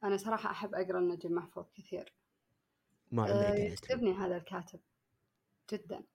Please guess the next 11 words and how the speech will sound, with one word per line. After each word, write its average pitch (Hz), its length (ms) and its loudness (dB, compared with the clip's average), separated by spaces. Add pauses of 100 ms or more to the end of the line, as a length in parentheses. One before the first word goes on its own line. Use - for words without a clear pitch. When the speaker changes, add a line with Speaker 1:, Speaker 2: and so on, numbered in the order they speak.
(120)
Speaker 1:
أشوف، 247 420 -4
Speaker 2:
ليه؟ 131 180 6
Speaker 1:
آه، 185 180 2 (760)
فيه 269 180 0
الجراءة. 196 560 0 (140)
أنا 208 180 0
أحب 185 300 -4
ال-، 175 340 -2
الكاتب 170 520 -6
الجريء، 165 380 -4 (120)
يعجبني. 175 520 -4